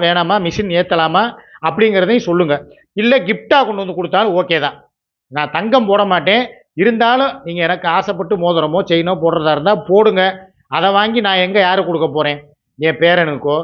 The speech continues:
என் பிள்ளைகளுக்கோ, இல்ல கோகுலுக்கு, திலீபாவுக்கோ, இவங்களெல்லாம் தவிர்த்து மிஞ்சினா சூர்யாவுக்கு, இவங்களுக்கு தான் செய்ய போறேன். சுமி வந்து என்கிட்ட இருந்து வாங்காது அப்படிங்கிறது உங்களுக்கு நல்லா தெரியும். அதனால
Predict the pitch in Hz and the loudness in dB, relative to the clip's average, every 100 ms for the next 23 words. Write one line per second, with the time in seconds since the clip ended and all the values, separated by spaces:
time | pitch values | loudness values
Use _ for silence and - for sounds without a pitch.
0 | 156 _ _ 147 170 160 185 185 151 139 | -6 _ _ 0 0 0 2 2 2 0
1 | 147 170 - _ - 165 190 - 190 180 | -2 -4 -12 _ -8 -2 0 2 0 2
2 | 160 143 151 147 151 135 139 165 185 - | -2 -2 -2 0 0 0 0 0 -2 -12
3 | _ 156 196 196 190 185 214 175 175 196 | _ -2 0 2 2 2 0 0 0 0
4 | 226 254 269 - - _ _ 160 214 202 | 2 2 0 -8 -20 _ _ -8 -4 2
5 | 247 262 240 208 196 160 139 127 - _ | 2 2 2 2 4 2 -2 -10 -16 _
6 | _ _ 147 202 226 208 247 233 175 185 | _ _ -8 -2 2 2 2 2 4 2
7 | 147 127 - _ _ _ - 240 285 254 | 2 -4 -6 _ _ _ -2 2 4 4
8 | 254 214 190 196 202 190 165 208 208 156 | 4 2 2 0 0 0 0 0 0 -2
9 | 117 - 120 147 147 170 143 170 175 139 | -6 -12 -8 -6 -4 -4 -4 -6 -4 -2
10 | 160 139 127 143 202 - - - 139 165 | -2 -2 -2 -2 -4 -10 -20 -8 -2 0